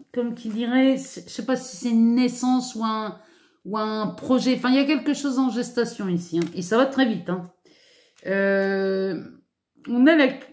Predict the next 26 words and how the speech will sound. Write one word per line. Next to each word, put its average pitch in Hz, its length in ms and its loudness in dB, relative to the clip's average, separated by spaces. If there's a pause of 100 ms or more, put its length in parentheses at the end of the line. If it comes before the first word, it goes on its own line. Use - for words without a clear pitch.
(140)
on 226 200 0
a 226 100 4
la 208 180 2
clé, 247 520 -2
le 190 160 -2
destin, 226 680 -4
la 208 100 0
réussite. 202 840 -6 (320)
La, 196 560 2
la 190 120 -4
réussite 208 480 -8
nous 196 100 -6
sort, 226 500 2
on 208 140 -4
a 202 80 -2
la 175 140 -4
chance. - 760 -6 (460)
Enfin, 247 160 -8
je 190 60 -4
veux 226 60 -2
dire, 285 160 6
dans 104 180 -2
chaque - 800 -6
colonne, 262 680 0 (160)
on 226 240 4
a 220 420 -4